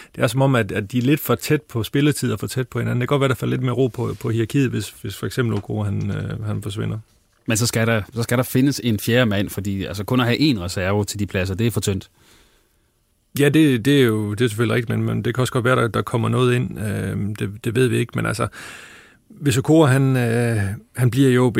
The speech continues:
Speaker 1: så, så tror jeg ikke, at det, det er dårligt for det sportslige setup alligevel, fordi at man ved, hvad man får fra ham.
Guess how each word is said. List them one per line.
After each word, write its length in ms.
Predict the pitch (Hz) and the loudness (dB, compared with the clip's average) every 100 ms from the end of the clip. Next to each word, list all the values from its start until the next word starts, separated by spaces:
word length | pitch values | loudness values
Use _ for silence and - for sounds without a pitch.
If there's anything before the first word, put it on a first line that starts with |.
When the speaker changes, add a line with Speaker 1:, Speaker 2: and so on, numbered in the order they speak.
| 117 | 2
Speaker 1:
så, 140 | 135 | 0
så 420 | - - 120 - - | -2 -2 -4 -6 -8
tror 220 | - - | -8 -4
jeg 80 | 95 | -2
ikke, 100 | 117 | -2
at 100 | 104 | -2
det, 220 | 110 107 | -2 0
det 60 | 107 | -2
er 40 | |
dårligt 360 | 98 104 123 117 | 0 0 0 0
for 100 | 104 | -4
det 100 | 101 | -6
sportslige 420 | 117 113 - 110 | -4 -4 -4 -6
setup 260 | 113 107 107 | -4 -4 -2
alligevel, 420 | 110 120 110 107 | -2 0 0 -2
fordi 260 | 104 107 | -6 -6
at 180 | 104 110 | -6 -6
man 160 | 107 117 | -4 0
ved, 120 | 120 | 0
hvad 100 | 104 | 0
man 140 | 98 | -4
får 220 | - 120 107 | -2 -4 -2
fra 220 | 107 101 | -4 -4
ham. 300 | 98 95 | -4 -8